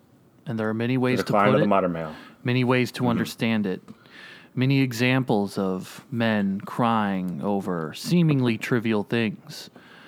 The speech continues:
Speaker 1: Uh, just the other day, I had a student who told me that he cried during the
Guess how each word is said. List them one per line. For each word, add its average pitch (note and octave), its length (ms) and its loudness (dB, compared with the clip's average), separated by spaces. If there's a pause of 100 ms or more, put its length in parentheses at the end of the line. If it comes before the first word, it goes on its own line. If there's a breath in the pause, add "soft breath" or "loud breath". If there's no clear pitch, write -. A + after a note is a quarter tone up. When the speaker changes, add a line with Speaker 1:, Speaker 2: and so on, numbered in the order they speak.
(500 loud breath)
Speaker 1:
Uh, A2+ 200 2
just B2 260 0
the B2+ 100 2
other A#2 140 2
day, B2 360 2
I G#2+ 100 2
had G#2+ 140 -2
a G#2 80 0
student A#2 640 0
who A#2 160 -4
told A#2 300 0
me G#2+ 160 2
that G2+ 200 -2
he C3+ 120 -2
cried A#2+ 680 2 (640 loud breath)
during G#2+ 520 0
the G#2 500 0